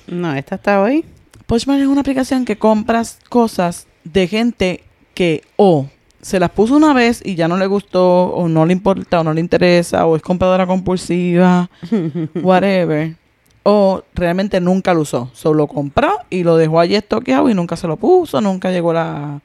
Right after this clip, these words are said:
Speaker 1: Sí, porque hay cosas con, hasta con el ticket.
Speaker 2: Sí, hay cosas, sí, pero tú puedes buscar de ambas. New with tag y new without tag y use it. Pero tú
Speaker 1: Mm.
Speaker 2: miras las condiciones de las cosas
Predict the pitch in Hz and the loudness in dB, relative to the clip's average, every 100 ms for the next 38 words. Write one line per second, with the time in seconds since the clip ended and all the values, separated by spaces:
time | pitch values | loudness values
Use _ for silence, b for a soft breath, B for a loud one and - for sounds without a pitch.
0 | _ - 254 285 202 147 170 196 277 - | _ -8 -4 0 2 2 0 -4 -4 -6
1 | 294 220 180 160 135 - 196 147 - _ | -6 -4 -4 -2 -4 -4 -6 -6 -10 _
2 | - - 160 156 143 139 - 139 139 - | -20 -10 -4 -4 -4 -8 -8 -14 -14 -10
3 | 208 180 143 151 165 160 143 165 - 127 | -6 -4 -4 -4 -6 -6 -6 -6 -10 -12
4 | - 151 151 147 165 208 - 277 349 359 | -12 -6 -2 -2 -2 -6 -4 -4 -2 -6
5 | - 156 151 147 143 156 175 190 208 202 | -8 -6 -6 -6 -4 0 0 0 0 0
6 | 196 247 311 349 - 160 151 160 165 - | 0 -2 -4 -6 -8 -8 -4 -4 -6 -12
7 | - _ _ - 175 160 151 165 170 170 | -14 _ _ -2 2 2 2 0 -2 0
8 | 170 196 226 214 190 180 170 165 156 - | 0 0 0 -2 -2 -6 -6 -4 -6 -4
9 | 233 185 | -2 -2